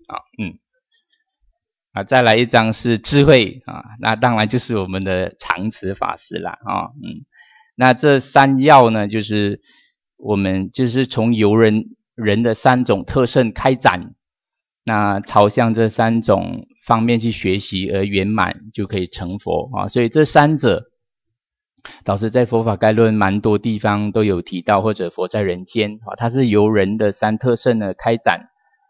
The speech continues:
那像这三种法的学习完成之后呢，就是我们佛陀成就的功德。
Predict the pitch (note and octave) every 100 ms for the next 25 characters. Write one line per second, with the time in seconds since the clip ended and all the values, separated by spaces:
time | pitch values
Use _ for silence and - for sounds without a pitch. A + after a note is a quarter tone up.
0 | _ _ B2+ A2+ - B2+ A#2+ A#2 - B2
1 | B2 G2+ G#2 F#2+ F2+ G2 - F2+ G2+ -
2 | F#2 F2+ F#2 G2+ A#2+ C#3 A#2+ A#2+ B2 C#3
3 | C3 A#2 A2+ _ _ - A#2 A#2 G#2+ G2
4 | F#2+ F#2 F#2 F#2 F#2+ G#2 - G2 G2 F2+
5 | F2+ G2+ B2+ - - G2+ F#2+ A2+ G#2 F#2+
6 | A2+ A2+ A2 D#2+ E2+